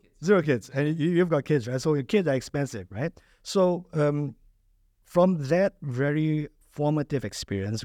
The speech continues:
Speaker 2: granted, very painful as well, um, I knew from early on the scarcity of money. In, in other words, it's,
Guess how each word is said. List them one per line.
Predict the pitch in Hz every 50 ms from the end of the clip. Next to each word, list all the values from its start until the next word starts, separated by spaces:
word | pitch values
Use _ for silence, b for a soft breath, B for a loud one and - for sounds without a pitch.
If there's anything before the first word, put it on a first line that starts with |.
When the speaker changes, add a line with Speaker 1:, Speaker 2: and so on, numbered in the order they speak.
| - -
Speaker 2:
granted, | - 139 139 127 - 151 - -
very | 120 110 139 156 165
painful | - - - 117 110 - - 117 107
as | 107 98 98 104
well, | 113 110 101 95 - - _ _ _ _ _ _ _ _ -
um, | - 123 117 117 113 117 113 117 - _ _ _ _ _ _ _ _ _ _ _ _
I | - 147 180 190
knew | 190 196 196
from | - 151 131 135 135
early | 131 135 131 143
on | 131 127 123 120 113
the | 117 107
scarcity | - - - 131 127 131 - - 151 151 156
of | 131 127
money. | 127 135 147 160 151
In, | 131 120 120 117 -
in | 120 123
other | 131 131 135
words, | 135 127 - - -
it's, | 147 156 139 - - -